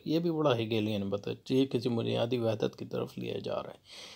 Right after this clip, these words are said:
यही वजह है कि तहसील व तलब का हर अमल खा जुज़ई हो या खा कुल्ली, उसकी नौइयत अपनी जगह पर फ-, फैसला कुन होगी।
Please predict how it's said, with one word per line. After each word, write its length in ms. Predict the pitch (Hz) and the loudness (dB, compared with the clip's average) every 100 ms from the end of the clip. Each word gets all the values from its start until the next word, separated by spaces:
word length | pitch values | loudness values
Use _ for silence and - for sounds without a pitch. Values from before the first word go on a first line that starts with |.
| - - | -10 8
यही 200 | 143 160 | 12 12
वजह 240 | 170 160 156 | 12 12 12
है 80 | |
कि 100 | 156 | 12
तहसील 360 | 160 131 131 160 | 10 8 10 10
व 120 | 156 | 10
तलब 300 | 151 147 151 | 10 10 10
का 80 | 143 | 6
हर 200 | 113 156 | 10 12
अमल 260 | 151 139 143 | 12 12 10
खा 180 | - 127 | 8 6
जुज़ई 360 | 127 123 139 | 6 4 8
हो 100 | 143 | 10
या 160 | 139 123 | 12 10
खा 300 | - - 127 | 6 8 8
कुल्ली, 600 | 120 - 113 113 113 185 190 - - - - - | 8 4 4 4 4 2 0 -10 -16 -14 -14 2
उसकी 320 | 135 131 151 | 4 6 10
नौइयत 440 | 135 131 151 170 160 | 12 12 12 12 12
अपनी 240 | 135 151 | 8 8
जगह 240 | 143 135 | 10 12
पर 160 | 147 - | 10 8
फ-, 340 | - 131 127 | 8 8 8
फैसला 340 | 151 131 143 131 | 8 6 10 8
कुन 280 | 131 151 131 | 8 6 6
होगी। 300 | 107 95 | 4 -2